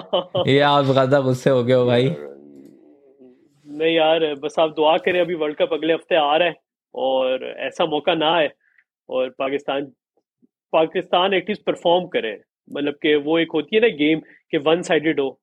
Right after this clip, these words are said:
Speaker 2: उस तरह ना हो कि बस perform करे, Match देखने का मजा आए, इस तरह होना चाहिए।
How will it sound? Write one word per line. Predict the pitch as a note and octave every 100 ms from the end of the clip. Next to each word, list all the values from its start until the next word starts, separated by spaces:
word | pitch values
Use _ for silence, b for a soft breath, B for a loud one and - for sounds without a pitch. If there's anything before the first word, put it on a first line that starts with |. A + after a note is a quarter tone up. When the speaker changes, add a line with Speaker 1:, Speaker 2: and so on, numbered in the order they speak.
| _
Speaker 2:
उस | D3 -
तरह | F#3 F3+
ना | F#3+
हो | C#3 - _ _ _ _ -
कि | C3+ C3+ C3+ B2+
बस | C#3+
perform | E3 C#3+ E3 E3
करे, | C3 G2+ G2 _ _ _
Match | D3+ D#3 F#3 D#3+
देखने | D#3+ D#3 F#3
का | F#3
मजा | D#3 D#3+
आए, | D#3+ A2+ - _ _ _
इस | D#3+
तरह | - D3+
होना | A2 A2
चाहिए। | - -